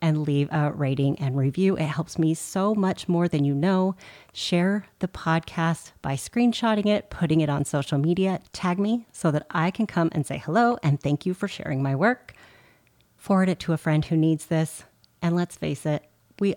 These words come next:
all need a little pick-me-up. We all need a little push. We all need to get out of our failure bubble. I would love to hear from you, so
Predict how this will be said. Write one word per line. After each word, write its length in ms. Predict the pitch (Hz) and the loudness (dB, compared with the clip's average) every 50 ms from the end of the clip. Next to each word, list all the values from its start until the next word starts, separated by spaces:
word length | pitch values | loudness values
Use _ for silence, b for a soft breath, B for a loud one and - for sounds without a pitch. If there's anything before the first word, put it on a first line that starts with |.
| - | -2
all 440 | - 165 170 170 170 175 190 202 208 | -2 0 2 4 4 4 4 4 4
need 380 | 202 170 160 156 156 156 151 - | 6 6 6 6 4 4 2 0
a 80 | - 165 | -2 -2
little 220 | 147 151 147 147 | 0 0 0 -2
pick-me-up. 580 | - - 160 - - 151 147 139 143 143 - - | -2 -4 -8 -4 -2 0 0 0 -2 -2 -4 -6
We 120 | 160 151 - | -8 -6 -4
all 240 | - 175 170 170 185 | -2 0 0 2 2
need 220 | 185 180 170 165 165 | 2 2 2 0 0
a 60 | 156 | -2
little 200 | 151 151 147 147 | -2 -2 -2 -4
push. 460 | - - - 156 147 147 - - - - | -4 -4 -2 0 0 -2 -2 -6 -6 -4
We 140 | 170 165 - - | -4 -4 -4 -2
all 240 | - 175 170 185 185 | -2 0 2 4 4
need 180 | 185 180 170 - | 4 4 2 0
to 60 | - | -2
get 120 | 165 160 151 | -2 -2 0
out 140 | 147 147 | 0 0
of 80 | 147 147 | 0 0
our 100 | 147 147 | -2 -2
failure 500 | - - - 165 151 151 156 151 156 147 | -4 -4 0 2 2 4 4 2 0 -2
bubble. 420 | 139 147 143 - 117 117 - 151 - B B B B B B B B B B B | -2 -6 -6 -6 -8 -8 -8 -10 -12 B B B B B B B B B B B
I 80 | 165 | -2
would 120 | 156 156 156 | -2 0 0
love 180 | 160 151 151 - | -2 -2 -2 -4
to 120 | - 147 | -6 -6
hear 300 | 139 - - 180 180 180 | -6 -4 -2 -2 -2 -2
from 240 | - - 180 170 170 | -4 -2 -2 0 0
you, 360 | 165 165 165 160 165 175 - - | 0 0 0 0 0 -2 -4 -8
so 500 | - - - - 156 139 139 139 135 143 | -14 -14 -8 -6 -4 -2 -2 -2 -4 -4